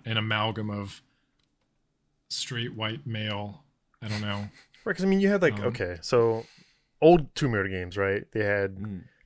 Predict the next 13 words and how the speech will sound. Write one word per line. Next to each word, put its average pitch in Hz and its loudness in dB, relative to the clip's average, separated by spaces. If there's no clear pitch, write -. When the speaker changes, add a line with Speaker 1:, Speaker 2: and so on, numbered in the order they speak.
Speaker 2:
like, 98 -6
the 98 -2
very 120 6
obvious, 113 2
like, 95 -4
huge 151 -2
boob, 131 4
whatever, 117 4
like, 104 -4
fucking 107 -6
white 123 6
girl 113 6
braids, 120 2